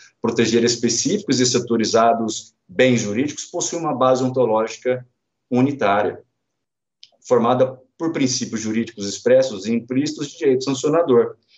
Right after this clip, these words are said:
e que delineiam a uniformidade de regras e outros princípios informativos nos mais variados ramos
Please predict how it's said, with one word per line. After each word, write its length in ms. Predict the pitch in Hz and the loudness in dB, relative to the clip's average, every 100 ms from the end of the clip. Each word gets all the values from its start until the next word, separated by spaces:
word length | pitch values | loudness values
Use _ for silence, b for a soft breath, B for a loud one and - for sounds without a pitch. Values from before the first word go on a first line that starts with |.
| b | b
e 60 | 135 | -8
que 100 | 147 | 0
delineiam 640 | 180 190 165 156 196 185 | 2 2 4 4 4 4
a 100 | 117 | 0
uniformidade 720 | 123 131 127 120 110 117 131 | 0 0 0 -2 0 -2 -2
de 100 | 135 | -4
regras 480 | 120 107 107 117 117 | -2 2 2 0 -6
e 60 | 117 | -4
outros 340 | 110 117 120 | -4 -6 -10
princípios 560 | - 123 123 110 107 104 | -4 -2 -2 -6 -8 -10
informativos 840 | 104 110 113 - 104 98 101 - b b - | -6 -4 -4 -4 -8 -8 -8 -10 b b -4
nos 240 | 110 107 | 2 2
mais 300 | 98 104 113 | 4 4 2
variados 640 | 113 117 110 95 104 107 90 | 4 2 4 2 0 -4 -6
ramos 500 | 90 104 104 - | -4 -2 -2 -6